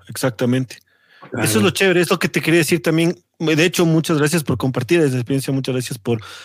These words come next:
Speaker 1: por hablar sobre esta temática aquí en este podcast. Igual, la mejor de las suertes para este proyecto. Y justamente lo que re-, recalcar también lo de la autoficción.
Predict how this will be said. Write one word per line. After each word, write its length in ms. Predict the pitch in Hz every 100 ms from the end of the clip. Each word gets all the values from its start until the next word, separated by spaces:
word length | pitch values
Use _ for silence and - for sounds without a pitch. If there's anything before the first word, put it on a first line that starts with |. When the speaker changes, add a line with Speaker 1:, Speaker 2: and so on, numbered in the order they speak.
| -
Speaker 1:
por 140 | 143 139
hablar 280 | 143 190
sobre 240 | - 131 131
esta 160 | 117
temática 540 | 123 123 127 123 127 127
aquí 300 | 123 - 165
en 80 | 131
este 180 | 120
podcast. 360 | 117 135 139 131
Igual, 360 | 120 127 127 117
la 100 | 123
mejor 300 | 120 135 139
de 80 |
las 100 | 131
suertes 300 | 135 131 151
para 180 | - 131
este 160 | 135 151
proyecto. 560 | 131 135 135 - 190 - - - -
Y 40 | 165
justamente 460 | 269 277 262 233 240
lo 120 | 175
que 220 | 175 - _
re-, 180 | 143 139
recalcar 720 | 147 147 143 143 135 - 247
también 320 | 160 151 151
lo 80 | 151
de 80 | 135
la 60 |
autoficción. 720 | 135 131 143 120 - 143 120